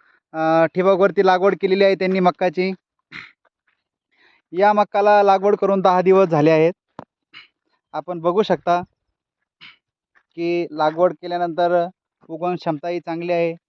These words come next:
आणि खताचा डोस आता ते टाकत आहेत. त्यांनी या मक्कावरती एक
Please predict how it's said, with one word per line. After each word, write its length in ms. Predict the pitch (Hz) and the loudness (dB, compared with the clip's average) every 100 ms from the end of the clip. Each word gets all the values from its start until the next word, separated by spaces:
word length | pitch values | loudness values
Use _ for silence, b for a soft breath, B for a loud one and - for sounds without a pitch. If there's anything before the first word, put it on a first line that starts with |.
| _ _ _ 143 | _ _ _ -8
आणि 380 | 151 170 175 151 - | -6 -4 -6 -8 -14
खताचा 320 | 151 160 175 | -10 -6 -4
डोस 280 | 160 165 170 | 0 -2 0
आता 240 | 160 170 | -2 -2
ते 120 | 165 | -4
टाकत 380 | 160 165 - 190 | -2 -2 -2 0
आहेत. 260 | 190 165 175 _ _ _ _ _ _ _ _ _ _ _ _ _ - | 2 2 0 _ _ _ _ _ _ _ _ _ _ _ _ _ -14
त्यांनी 220 | 196 220 | -10 -4
या 160 | 226 226 | 0 2
मक्कावरती 600 | 220 - 214 196 214 220 | 2 -2 -4 -4 -8 -8
एक 120 | 202 | -8